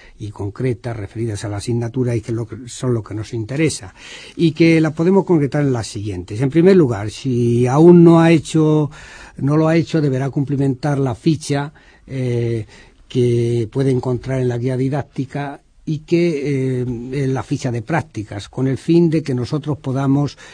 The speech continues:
eh, pues, eh, ponernos en contacto con, eh, ustedes para enviarle un material adicional. Nosotros, eh, obviamente, todavía no sabemos cuáles son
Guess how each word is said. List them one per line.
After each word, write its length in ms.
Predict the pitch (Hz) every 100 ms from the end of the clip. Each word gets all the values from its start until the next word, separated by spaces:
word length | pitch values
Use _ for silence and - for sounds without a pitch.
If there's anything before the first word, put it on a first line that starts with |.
| -
eh, 300 | - 123 120 110
pues, 360 | - 151 147 151
eh, 280 | 131 123 117
ponernos 420 | - 127 156 151 131
en 60 |
contacto 420 | 127 117 147 -
con, 360 | 104 - 139 113
eh, 160 | 110 120
ustedes 600 | 107 - 143 135 139 - _ - - -
para 280 | - 180 180
enviarle 680 | 180 156 139 151 156 156 160 165
un 160 | 156
material 440 | 151 143 139 143 139
adicional. 680 | 127 110 113 104 95 92 113
Nosotros, 580 | 101 127 120 127 123 113
eh, 40 | 113 104 110 -
obviamente, 680 | - 117 117 123 120 127 117
todavía 420 | 110 117 113 123 117
no 180 | 131
sabemos 580 | 135 120 113 120 113 107
cuáles 380 | - 113 117 107
son 400 | - 117 117 110